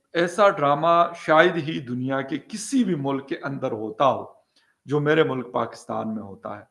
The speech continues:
और जो हम सबके साथ, यानी मैं भी उसमें शामिल हूँ और बाकी, अ, जनता भी उसमें शामिल है। हम सबके साथ जो कुछ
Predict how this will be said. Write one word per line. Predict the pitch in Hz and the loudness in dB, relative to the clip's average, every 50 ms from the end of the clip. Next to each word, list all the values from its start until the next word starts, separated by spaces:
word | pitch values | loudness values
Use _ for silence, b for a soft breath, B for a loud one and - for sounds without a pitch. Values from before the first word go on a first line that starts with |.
| _ _ _ _ _ _ - | _ _ _ _ _ _ -4
और | - 139 131 120 120 123 143 - - 131 | -2 0 0 0 -2 -4 -6 -8 -10 -10
जो | 117 127 127 123 123 120 - - _ _ _ _ - | -8 -6 -4 -4 -4 -6 -8 -12 _ _ _ _ -2
हम | 156 202 208 214 214 - - - - - | -2 0 0 -2 -6 -8 -12 -14 -4 -2
सबके | 202 202 202 - 170 135 | -2 -2 0 -2 -2 -2
साथ, | - - 113 - - - _ _ _ - 127 | -2 -4 -6 -8 -10 -14 _ _ _ -12 -8
यानी | 113 117 | -6 -6
मैं | 113 117 127 139 | -4 -4 -4 -4
भी | 143 147 151 | -4 -4 -8
उसमें | - - - 147 | -8 -8 -8 -6
शामिल | 143 147 131 127 139 147 156 | -4 -2 -2 0 0 0 0
हूँ | 170 165 | 0 0
और | 139 117 | 0 0
बाकी, | - 131 113 113 - - 135 127 B B B B B B B - | -2 -2 -4 -4 -6 -8 -10 -12 B B B B B B B -6
अ, | 120 117 110 110 | -6 -6 -6 -6
जनता | - 113 - 113 - 135 127 123 | -6 -4 -4 -2 0 0 0 0
भी | 113 131 | -2 -4
उसमें | - - - - 131 117 | -10 -12 -10 -8 -8 -6
शामिल | - - 113 110 113 127 120 110 | -6 -6 -4 -4 -4 -4 -4 -6
है। | 104 b b b b b - | -8 b b b b b 0
हम | 208 254 254 | 2 2 2
सबके | 240 - 240 226 - - 180 143 | 2 2 0 0 2 0 0 0
साथ | - 143 123 120 120 - - - 107 | 2 2 2 2 2 0 -6 -16 -10
जो | 104 123 120 | -8 -8 -6
कुछ | 120 - 127 - - - | -6 -8 -12 -14 -16 -20